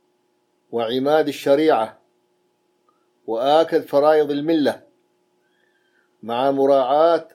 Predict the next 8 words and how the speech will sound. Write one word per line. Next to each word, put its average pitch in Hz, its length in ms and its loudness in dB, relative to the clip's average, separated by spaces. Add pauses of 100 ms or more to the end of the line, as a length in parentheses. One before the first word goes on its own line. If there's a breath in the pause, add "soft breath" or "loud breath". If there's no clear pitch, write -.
(180)
طهارتها 147 1040 0 (1120)
ومراقبة، 160 960 2 (2000)
<coughs> - 440 -8 (2000)
ومراقبة 151 840 0
أوقاتها 156 960 0
وإتمام 139 720 -2
قراءتها 147 840 0 (880)
وإكمال 147 840 0